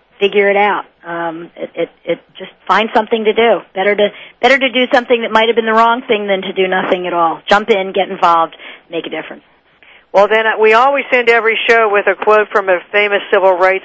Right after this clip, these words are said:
Speaker 2: leader. So, you know, after hearing her say that, it just has to be Justin Dart, who said on July twenty-second, nineteen ninety-nine, Get into empowerment.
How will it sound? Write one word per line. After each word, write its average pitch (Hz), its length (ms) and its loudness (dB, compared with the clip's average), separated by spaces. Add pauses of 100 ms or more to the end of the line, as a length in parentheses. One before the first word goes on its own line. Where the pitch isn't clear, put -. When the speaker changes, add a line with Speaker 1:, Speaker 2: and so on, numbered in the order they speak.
Speaker 2:
leader. 170 240 -2 (100)
So, 190 60 2
you 185 140 -2
know, 190 100 0
after 196 380 -2
hearing 196 260 -2
her 170 80 -4 (100)
say 175 200 2
that, 165 240 2 (400)
it 196 180 -2
just - 220 2
has 180 180 0 (120)
to 175 60 -10
be 165 220 -4
Justin 165 460 -2
Dart, 147 320 0 (640)
who 185 100 4 (180)
said 208 300 2
on 180 180 -2
July 180 340 2
twenty-second, 214 720 -2
nineteen 226 440 -4
ninety-nine, 226 880 0
Get 247 380 0
into 277 640 0
empowerment. 254 1120 0